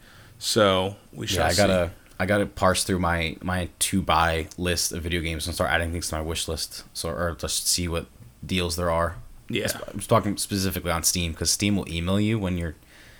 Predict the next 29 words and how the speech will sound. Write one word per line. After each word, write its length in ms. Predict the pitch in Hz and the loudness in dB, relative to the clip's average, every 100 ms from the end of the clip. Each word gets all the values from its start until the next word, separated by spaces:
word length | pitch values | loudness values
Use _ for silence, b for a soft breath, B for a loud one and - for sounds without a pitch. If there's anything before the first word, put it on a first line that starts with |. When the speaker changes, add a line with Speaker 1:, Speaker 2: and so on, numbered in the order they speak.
| b b b - | b b b -8
Speaker 2:
wish 260 | 90 95 110 | -2 0 2
list 180 | 98 | 4
items 260 | 110 113 110 | 4 4 4
are 80 | 113 | 4
on 100 | 113 | 4
sale 320 | - 117 123 - - - - | 2 0 0 -6 -20 -20 -6
to 100 | - | 2
Speaker 1:
Oh, 20 | |
Speaker 2:
convince 200 | 101 92 | 4 4
you 60 | |
to 40 | 98 | 4
Speaker 1:
really? 60 | 101 | 6
Speaker 2:
buy 160 | 92 | 6
Speaker 1:
That's 140 | 101 104 | 4 0
Speaker 2:
them. 60 | |
Speaker 1:
pretty 160 | - - | -4 -6
cool. 240 | 117 110 - - - | -6 -8 -12 -20 -8
Speaker 2:
Yeah, 260 | - 69 - - | -4 -4 -6 -10
so. 220 | - 71 | -6 -2
Speaker 1:
Nintendo 440 | 113 127 202 233 190 | 0 6 8 10 10
does 200 | 151 139 | 10 8
that 180 | 127 123 | 4 4
too 160 | 185 | 4
with 140 | 120 120 | 4 2
their 120 | 82 | -2
wish 240 | 64 - | 0 -2
list 220 | 65 - | -2 -4
on 100 | 87 | -4
eShop, 380 | 85 - - 57 | -4 -4 -4 -6